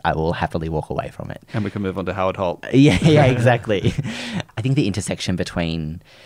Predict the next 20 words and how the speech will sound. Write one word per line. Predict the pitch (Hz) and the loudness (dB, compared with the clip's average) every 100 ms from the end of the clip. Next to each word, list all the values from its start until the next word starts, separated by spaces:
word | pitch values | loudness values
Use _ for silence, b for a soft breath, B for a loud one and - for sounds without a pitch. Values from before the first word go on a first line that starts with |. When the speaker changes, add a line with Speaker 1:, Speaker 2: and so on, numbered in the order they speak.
| b b b b b b b _ _ _ _ _ _ _ _ _ _ _ _ _ | b b b b b b b _ _ _ _ _ _ _ _ _ _ _ _ _
Speaker 1:
sex, | - - 101 - - - - | -2 2 2 0 -4 -4 -2
love, | 98 87 82 82 - | 2 2 2 -4 -8
relationships, | 95 85 - - 80 - | -4 -2 -2 -4 -6 -6
and | 85 82 | -6 -2
science | 92 85 80 76 | 0 0 0 -2
and | 90 | 0
medicine | 82 80 - 90 | 0 -2 -4 -2
is | 85 92 | -2 0
a | |
really | 90 87 87 | 0 0 0
interesting | 80 - 82 - 80 82 | -4 -6 -6 -4 -2 -4
thing. | - 78 71 | -4 -4 -2
Like, | 87 82 - | -2 -2 0
for | 127 | 0
something | 127 113 110 | 2 4 4
that's | 104 - | 2 0
such | 104 101 | 0 2
a | |
romanticized | 98 92 87 78 87 - 85 87 82 82 - | 4 4 2 0 -4 0 2 2 0 -2 -4
and | 80 80 78 | -4 -2 -6